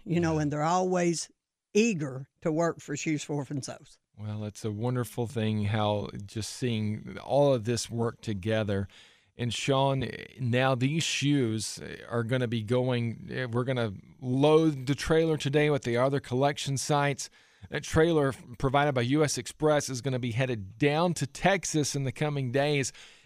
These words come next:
Speaker 2: And you guys are gonna have an army of volunteers there that's going to kinda process the shoes that Bobby and others have brought in today. That process will be kind of a sorting, and then you're gonna be ready to, to start shipping those out soon after, right?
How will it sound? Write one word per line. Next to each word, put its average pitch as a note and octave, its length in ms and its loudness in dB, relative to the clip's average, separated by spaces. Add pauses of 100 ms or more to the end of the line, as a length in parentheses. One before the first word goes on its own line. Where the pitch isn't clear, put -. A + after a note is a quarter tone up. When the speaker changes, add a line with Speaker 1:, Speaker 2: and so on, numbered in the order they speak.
Speaker 2:
And B2 140 -6
you B3 80 -2
guys B3+ 260 2
are F#3+ 60 0
gonna F3+ 200 4
have E3 180 2
an D3+ 80 0
army E3+ 260 2
of D3+ 80 2
volunteers D3+ 640 0
there G3 300 2
that's F3 180 -4
going E3 300 -2
to D3 120 -2
kinda D3 300 -4
process F#3 680 0
the E3 120 -2
shoes F3 480 0 (320)
that C3 180 -6
Bobby F3 420 2
and D#3 80 2
others F3 320 2
have B2+ 180 -4
brought E3 260 2
in D#3 160 -4
today. C#3+ 640 -2 (300)
That D#3+ 380 0
process E3+ 840 2
will D#3 240 0
be D3+ 160 2
kind D#3+ 240 -2
of B2 60 -6
a A#2 80 -4
sorting, G3 560 -2
and C#3 180 0
then D#3+ 180 0
you're F3 120 0
gonna F4+ 200 -6
be G3 140 0
ready F3+ 240 4
to, C3 140 -4 (140)
to C3+ 100 -2
start F3+ 320 0
shipping F#3 420 -2
those D#3+ 240 2
out A3 280 2
soon G3+ 260 -2
after, F#3 420 -2
right? A#2+ 420 -4